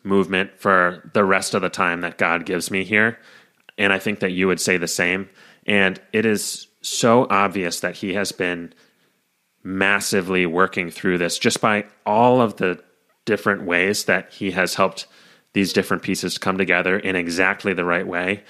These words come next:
And he has never given us the whole picture at once. He has only ever given us one step at a time. But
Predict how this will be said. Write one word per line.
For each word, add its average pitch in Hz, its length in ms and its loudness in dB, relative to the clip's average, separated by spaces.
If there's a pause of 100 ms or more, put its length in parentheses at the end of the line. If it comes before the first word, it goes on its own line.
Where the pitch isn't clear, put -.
(320)
And 101 160 0
he 120 120 2
has 117 200 2
never 104 360 2
given 107 320 4
us - 340 -2 (340)
the 101 100 2
whole 104 160 4
picture 87 600 0
at 92 200 -6
once. 85 300 -4
He 104 80 0
has 90 180 0
only 95 360 -4
ever 95 240 2
given 90 300 -2
us 87 220 -4
one 90 200 -2
step - 280 -6
at 82 120 0
a 82 40 -4
time. 87 460 -4
But 95 340 -2